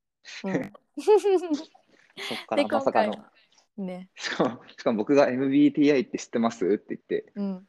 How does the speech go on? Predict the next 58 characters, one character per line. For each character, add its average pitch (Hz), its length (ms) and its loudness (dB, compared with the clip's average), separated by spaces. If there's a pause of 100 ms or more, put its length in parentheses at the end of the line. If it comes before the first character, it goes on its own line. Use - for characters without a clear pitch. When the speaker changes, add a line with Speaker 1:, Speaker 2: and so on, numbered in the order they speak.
Speaker 2:
そ - 120 -8
の 135 60 2
後 131 160 0
春 123 160 4
菜 113 100 0
さ 110 140 -8
ん 98 80 -8
が、 98 200 -6 (180)
Speaker 1:
う 196 80 -10
ん。 190 100 -16 (260)
Speaker 2:
あ - 40 -8
の、 95 400 -10
な 113 100 -6
ん - 20 -6
か 98 80 -6
し-、 - 140 -16 (320)
名 107 160 -4
前 107 80 0
わ 104 80 -2
か 110 60 0
ん 101 40 -2
な 92 140 -8
い、 87 40 -8
十 110 160 0
六 107 220 -2
の 90 160 -4
人 101 220 -6
格 - 200 -8
の 101 80 0
や 104 60 -2
つ - 40 -18
っ - 20 -14
て - 60 -12
言 185 80 0
っ - 20 -12
て、 - 100 -10
Speaker 1:
う 208 40 -4
ん 208 40 -4
う - 20 -10
ん 196 220 -10
う - 40 -10
ん。 208 80 -20 (560)
Speaker 2:
ま 107 100 -8
さ - 80 -20
か 113 80 -2
そ - 140 -2
れ 117 40 2
も 117 120 2
一 113 80 -2
緒 123 80 -4
だ 120 60 4
っ - 120 -14
た - 80 -2
っ - 160 -16
て - 80 -8
い - 160 -10
う。 - 120 -8
Speaker 1:
ね。 262 280 4